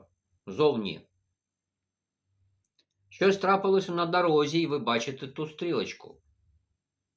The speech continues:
Якщо це радість, це, наприклад, демонструє вам, е, ну, якусь добру дорогу, шосе, зелене світло, жодних перешкод, е, хтось когось відпустив. От, е,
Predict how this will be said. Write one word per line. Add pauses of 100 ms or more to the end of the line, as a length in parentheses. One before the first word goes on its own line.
(260)
Якщо
це
радість,
це,
наприклад,
демонструє
вам, (520)
е,
ну,
якусь
добру
дорогу,
шосе,
зелене
світло,
жодних
перешкод,
е,
хтось
когось
відпустив. (640)
От,
е,